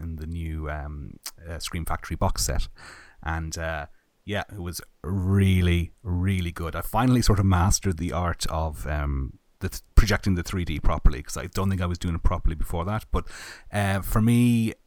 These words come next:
Friday, everything in Friday the Thirteenth Part Three worked, uh,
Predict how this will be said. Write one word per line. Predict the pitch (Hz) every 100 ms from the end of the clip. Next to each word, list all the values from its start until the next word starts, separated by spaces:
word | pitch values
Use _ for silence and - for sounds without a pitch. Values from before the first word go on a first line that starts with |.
| _ - 104
Friday, | - 120 113 -
everything | 104 120 127 117
in | 110
Friday | - 104 95
the | 90
Thirteenth | - 95 - 90 -
Part | 85 -
Three | 92 82
worked, | 82 92 78 - -
uh, | -